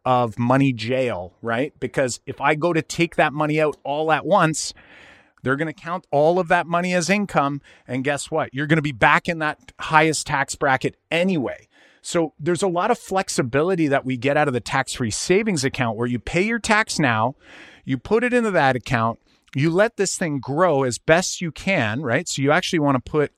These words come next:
assets in there that you anticipate to grow more so than conservative assets, right? You want that bucket to grow as much as possible and your more conservative assets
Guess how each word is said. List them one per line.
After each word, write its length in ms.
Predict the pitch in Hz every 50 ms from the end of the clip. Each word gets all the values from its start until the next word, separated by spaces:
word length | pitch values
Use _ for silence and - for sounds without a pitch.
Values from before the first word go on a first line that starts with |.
| _
assets 500 | - 131 135 143 - - 156 135 - -
in 100 | 147 131
there 140 | 127 127 123
that 160 | 117 123 -
you 140 | - 131 127
anticipate 640 | 120 120 - - 151 - - - 123 - 143 123 -
to 100 | - 127
grow 300 | 107 - 123 123 123 120
more 380 | 117 117 117 120 131 143 160
so 520 | 151 - - - 135 117 107 104 104 104 107 _ - - - _ _
than 200 | - 123 123 120
conservative 600 | - 120 104 101 - - 143 156 170 170 120 95
assets, 520 | 90 98 92 92 - - 95 80 - - 101
right? 200 | 104 120 156 - _ _ _
You 120 | - 123 151
want 240 | 156 147 131 98
that 240 | 90 131 147 160 -
bucket 320 | 117 123 113 - 135 - -
to 80 | - 123
grow 360 | 104 98 107 110 120 127 123
as 320 | - - 113 107 98 98
much 340 | 107 110 120 143 180 190 -
as 140 | 151 113 -
possible 440 | - 113 101 104 - - 110 113 117
and 120 | 117 117
your 100 | 113 113
more 220 | 113 120 123 117
conservative 800 | - - - 107 98 - - - - 220 277 262 185 135 113 98
assets 600 | 113 104 104 104 - - 117 113 - - - -